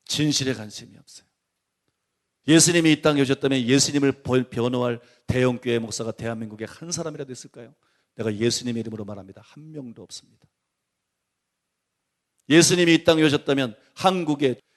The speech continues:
그 예수님을 변호할 목사는 한 명도 없습니다. 세례 요한이 이 시대에 왔다 그러면 그 세례 요한을 변호할 대형교회 목사는 한 사람도 존재하지 않습니다.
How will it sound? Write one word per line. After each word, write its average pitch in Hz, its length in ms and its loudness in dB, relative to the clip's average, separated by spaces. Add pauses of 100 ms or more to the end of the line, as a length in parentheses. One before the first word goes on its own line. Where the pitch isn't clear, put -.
그 143 180 0
예수님을 131 460 0
변호할 120 440 -4
목사는 107 360 -16
한 156 280 -18
명도 123 260 -16
없습니다. - 440 -20 (2000)
세례 196 380 6
요한이 180 280 6
이 165 60 6
시대에 175 240 2
왔다 147 320 2
그러면 120 340 -8 (1600)
그 160 160 4
세례 175 360 4
요한을 135 480 2 (280)
변호할 123 440 0
대형교회 120 480 -4
목사는 110 360 -12
한 165 240 -18
사람도 151 400 -12
존재하지 104 460 -16
않습니다. 78 440 -20